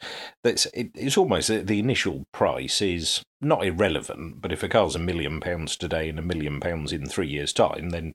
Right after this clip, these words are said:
technically the cost of ownership to, uh, to buy it and watch it depreciate is zero. But I think that's kind of flipped on its head given the state of the E V used market over the last couple of months. It has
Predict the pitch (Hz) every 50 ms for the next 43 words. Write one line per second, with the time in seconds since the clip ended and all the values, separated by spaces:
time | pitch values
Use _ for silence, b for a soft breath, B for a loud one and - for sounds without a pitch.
0 | _ - - - - - - 73 - - 80 78 80 80 90 - - 95 - -
1 | - 92 85 90 90 82 82 73 - - 85 67 - _ - - - - 85 85
2 | 82 82 85 85 82 76 - B B B B B B B - 82 80 92 82 80
3 | 80 78 69 92 87 92 - - - - - - 85 - - 113 95 76 - -
4 | 62 64 64 78 - - 90 90 87 87 92 117 139 95 67 58 58 58 69 76
5 | 76 95 92 90 - - B B B B B B - 76 - 104 69 62 - -
6 | - - - - _ - - - - 113 98 92 87 85 85 82 73 - - -
7 | 101 82 - - - 95 80 78 80 - - - - 90 82 80 69 - - -
8 | B B 76 - 95 73 76 78 76 80 78 - - 95 76 65 - 87 76 78
9 | 82 80 80 73 65 - 87 76 73 90 107 92 71 64 - 82 71 65 62 -
10 | - 58 60 85 78 69 71 76 78 73 69 - - - 87 - - 67 - 67
11 | 69 69 - - 80 - 92 78 80 80 78 71 - -